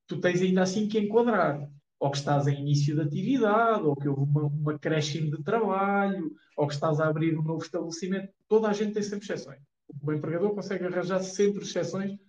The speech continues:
para fazer este tipo de contratos. Só que agora, em dois mil e dezanove, houve uma coisa extraordinária, que foi uma alteração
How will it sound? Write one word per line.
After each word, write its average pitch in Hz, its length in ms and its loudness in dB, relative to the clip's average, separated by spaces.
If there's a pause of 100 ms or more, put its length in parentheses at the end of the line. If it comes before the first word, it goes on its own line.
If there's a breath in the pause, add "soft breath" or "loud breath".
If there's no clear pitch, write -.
(140)
para 165 120 -4
fazer 170 280 0
este 180 160 2
tipo 185 180 -6
de - 40 -20
contratos. 143 440 -6 (560)
Só 277 200 6
que 277 100 0
agora, - 420 6 (100)
em 262 180 0
dois 202 200 4
mil 151 220 2
e 151 60 6
dezanove, 170 520 2 (160)
houve 180 220 0
uma 185 120 0
coisa 165 240 -2
extraordinária, 165 800 0
que - 80 -18
foi 170 160 -4
uma 165 160 -4
alteração 165 640 -4